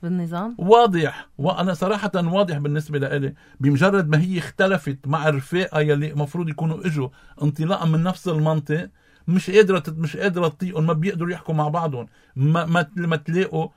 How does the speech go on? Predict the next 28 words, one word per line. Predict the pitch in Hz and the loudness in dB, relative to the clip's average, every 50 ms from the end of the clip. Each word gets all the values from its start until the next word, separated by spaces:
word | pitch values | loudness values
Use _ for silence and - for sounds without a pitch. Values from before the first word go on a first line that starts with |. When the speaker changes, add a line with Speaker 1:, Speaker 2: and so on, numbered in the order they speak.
| _ _ _ _ _ _ | _ _ _ _ _ _
Speaker 2:
خي | - 135 | -4 -2
ما | 156 170 | 0 0
بدها | 175 180 147 143 135 | 0 -2 -2 -2 -4
شيء. | 135 - 131 123 123 - _ _ _ _ _ - | -4 -6 -10 -12 -12 -14 _ _ _ _ _ -16
استضيفي | 120 - - 143 143 143 160 196 175 - 147 143 | -16 -4 0 0 2 2 0 -2 -2 -4 -4 -6
إذا | 135 127 135 | -4 -4 -4
بتريدي | 131 127 - - 131 131 131 120 117 110 117 120 - _ _ _ _ _ _ - 113 | -4 -6 -8 -8 -6 -6 -6 -6 -8 -8 -10 -10 -14 _ _ _ _ _ _ -10 -4
النائب | 123 135 143 147 - 117 | -2 -2 -2 -2 -4 -6
الدويهي | 113 113 113 110 113 110 107 95 95 95 95 - - - - - - - - _ _ - | -8 -6 -6 -4 -4 -4 -4 -6 -8 -12 -12 -14 -18 -20 -20 -20 -20 -20 -20 _ _ -6
وسألي، | 160 175 - - - 208 220 220 226 214 196 180 160 | -6 -4 -4 -2 0 0 0 0 0 -2 -4 -4 -4
يعني | 135 139 143 | -2 0 0
هو، | 151 196 214 214 | 0 0 0 0
هو | 202 214 | 0 0
من | 220 233 208 | 0 0 0
أول | 208 220 214 208 196 | 0 0 0 2 2
نهار | 190 185 196 185 165 | 2 0 0 0 -2
وقت | 165 - - - | -4 -6 -6 -6
طلع | 190 170 156 | -6 -6 -6
حكي، | 135 - 170 151 - 131 131 135 - _ _ - | -8 -8 -8 -8 -8 -8 -10 -10 -12 _ _ -6
قال: | 170 220 208 | -4 -2 -2
"يا | 202 | 0
خي | - 196 180 | -2 -2 -2
مش | 185 196 - 196 | -2 -4 -4 -4
معقول، | 196 185 180 185 196 208 208 208 170 143 | -4 -4 -4 -4 -2 -2 -2 0 0 -2
ما | 147 170 | -2 -2
بيقبلوا | 180 202 196 170 170 170 165 156 | -2 -4 -4 -4 -4 -4 -4 -6
شيء، | - - 190 190 165 147 | -6 -6 -4 -4 -2 -4
رفضيين، | 143 - 151 139 139 151 156 160 180 185 170 156 | -4 -4 -4 -4 -4 -4 -4 -4 -4 -4 -4 -6